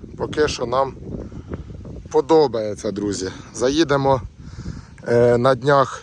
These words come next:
внесемо бор, мікродобрива і фунгіцид. І на цьому, по оприскуванню в цьому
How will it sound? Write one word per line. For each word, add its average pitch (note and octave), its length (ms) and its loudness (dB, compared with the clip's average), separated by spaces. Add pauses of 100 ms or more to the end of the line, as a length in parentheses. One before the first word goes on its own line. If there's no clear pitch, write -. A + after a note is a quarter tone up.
(140)
внесемо C3 600 0 (180)
бор, E3 340 4 (600)
мікродобрива C#3 840 2
і C3 80 0
фунгіцид. E3+ 720 0 (880)
І F3+ 240 2 (880)
на B2+ 120 2
цьому, C#3+ 460 2 (960)
по C3+ 60 0
оприскуванню C3 920 0
в - 100 -10
цьому C3 440 2